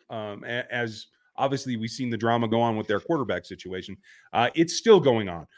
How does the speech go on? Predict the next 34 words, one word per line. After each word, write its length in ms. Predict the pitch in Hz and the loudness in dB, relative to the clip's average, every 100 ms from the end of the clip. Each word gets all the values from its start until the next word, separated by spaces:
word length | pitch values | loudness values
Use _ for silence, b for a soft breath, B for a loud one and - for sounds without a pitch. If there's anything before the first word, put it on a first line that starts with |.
| b - | b -8
We'll 80 | 143 | -2
begin 240 | 180 208 | 4 6
breaking 260 | 180 202 202 | 8 6 8
that 180 | 185 175 | 8 8
down 300 | 165 160 143 | 4 4 0
tomorrow. 500 | 147 131 131 117 107 | -2 2 4 6 4
We'll 160 | 120 | 2
have 240 | 131 151 135 | 0 -2 0
Matt 240 | 147 117 | -2 0
Derrick 300 | 147 160 107 | 0 0 0
back 260 | 127 135 151 | 0 0 2
in 220 | 156 147 | 0 2
with 180 | 110 101 | 0 0
us 280 | 90 - - b b b - | -4 -4 -18 b b b -10
to 120 | 151 | -8
take 280 | - 180 165 | 0 0 2
a 40 | |
look 260 | 156 151 135 | 2 2 2
at 100 | 117 | -4
this 180 | 120 - | -4 -6
team 260 | 139 117 | -6 -4
as 140 | 107 104 | -4 0
well. 200 | 123 120 | 0 2
We're 140 | 160 | 0
gonna 200 | 196 165 | 0 -2
get 260 | 120 165 117 | 2 0 0
the 160 | 139 | -4
inside 380 | 147 139 147 135 | -2 2 6 6
information 600 | 131 123 123 117 113 113 | 4 -2 0 0 -2 -6
from 200 | 113 110 - | -8 -10 -6
inside, 680 | 143 151 - 139 120 95 - _ _ _ _ - | -4 -4 4 6 6 4 -4 _ _ _ _ -4
uh, 340 | 101 101 95 92 104 | 0 0 0 -4 -6
the, 320 | 110 107 104 | -4 0 2
uh, 160 | 95 | 0